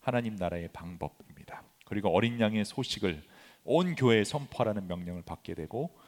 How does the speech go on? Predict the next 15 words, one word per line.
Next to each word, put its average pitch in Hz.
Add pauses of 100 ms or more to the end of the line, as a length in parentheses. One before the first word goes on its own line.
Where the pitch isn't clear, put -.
(260)
어, -
십 -
절에 120
이렇게 92
표현합니다. -
"주님의 120
날에 85 (180)
내가 104
성령에 123
사로잡혀 -
내 117
뒤에서 95
나팔 160
소리처럼 143
울리는 110